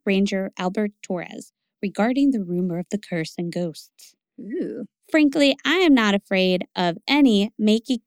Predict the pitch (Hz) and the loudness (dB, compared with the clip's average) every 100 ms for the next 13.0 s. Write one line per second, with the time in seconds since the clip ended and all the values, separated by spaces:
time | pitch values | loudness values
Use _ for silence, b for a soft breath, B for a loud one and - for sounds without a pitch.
0 | - 226 302 - 247 233 226 214 196 180 | -2 0 0 0 0 2 0 0 2 2
1 | 175 170 175 180 214 269 214 208 233 208 | 0 -2 -6 0 2 2 0 0 0 0
2 | 185 190 - 170 - 226 240 202 202 240 | 0 -2 -6 -10 -2 2 2 2 0 4
3 | 277 262 202 208 220 220 202 220 208 214 | 4 4 2 2 2 2 2 4 4 4
4 | 170 175 - 170 - 185 - 202 165 151 | 2 -2 -2 -4 -2 -6 -2 -2 -2 -4
5 | 90 - _ _ - 175 226 285 294 285 | -6 -10 _ _ -6 2 6 6 6 4
6 | 254 202 - 262 269 269 269 269 - 277 | 4 2 0 2 4 4 4 2 0 0
7 | 277 277 277 269 262 262 269 262 262 254 | 2 2 4 4 4 4 4 4 2 -2
8 | 262 - 262 262 262 262 269 b b - | -2 -2 2 4 4 4 0 b b 2
9 | 269 233 185 202 208 247 240 262 269 269 | 4 4 2 2 0 -2 2 4 6 6
10 | 294 294 339 359 190 269 240 240 240 190 | 6 4 2 2 2 2 2 2 2 0
11 | - - 214 254 247 208 320 320 320 285 | -2 0 4 6 4 4 0 2 2 4
12 | 320 285 330 277 190 175 - 220 196 | 2 2 0 0 0 -2 0 2 2